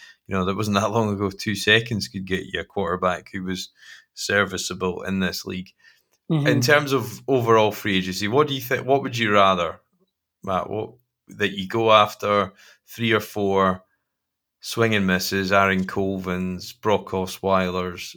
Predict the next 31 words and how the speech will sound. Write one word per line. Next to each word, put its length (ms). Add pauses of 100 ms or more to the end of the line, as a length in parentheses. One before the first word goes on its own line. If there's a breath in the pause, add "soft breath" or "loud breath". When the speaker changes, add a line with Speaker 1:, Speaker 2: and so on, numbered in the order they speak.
(140)
Speaker 1:
y-, 240
you 200
know, 80
you 240
tried, 600
you 120
thought 340
you 100
had 200
it 100
right, 380 (720 soft breath)
you 100
put 220
the 80
money 340
in, 140
it 200
didn't 240
work 320
out, 280
and 100
then 160
you 80
had 180
to 80
get 180
out 120
of 80
it, 40
albeit 520
expensively? 640